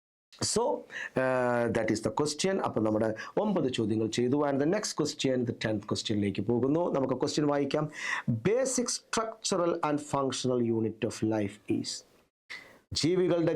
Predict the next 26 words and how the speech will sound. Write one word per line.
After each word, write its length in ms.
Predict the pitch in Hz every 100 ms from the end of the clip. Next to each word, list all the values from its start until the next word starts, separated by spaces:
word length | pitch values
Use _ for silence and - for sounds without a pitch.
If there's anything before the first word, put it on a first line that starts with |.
| 151
ഘടനാപരവും 920 | 147 165 180 190 190 180 185 190 202
ജീവതരവുമായ 720 | 131 143 147 139 135 135 135
അടിസ്ഥാന 600 | 127 123 123 - 139 139
ഘടകത്തെ 480 | 131 123 131 139 139
എന്താ 180 | 135 156
വിളിക്കുന്നത്? 540 | 151 147 147 151 160
സെൽ 880 | 160 - - 196 220 220 208 185 170 -
എന്നാണ് 420 | 120 107 82 76
വിളിക്കുന്നത്. 300 | - - _ _ _ _ _ -
സെൽ. 340 | - 247 233 - _ _ _ _ _ - 202
Cell 120 | 202
is 120 | 170
the 160 | - 131
basic 920 | - 139 156 151 - 147 143 - 117
unit 380 | 127 131 123 123 - 113
of 80 | - 113
life. 260 | 110 101 -
കോശം 560 | - 165 170 - 139 139 113
എന്നാണ് 280 | 107 107
വിളിക്കുന്നത്. 340 | 101 101 101 98 - - - -
Cell 180 | 135 127
is 60 | 123
the 180 | 131 101 -
basic 640 | 123 131 127 127 123 107 110
unit 340 | 110 107
of 80 | -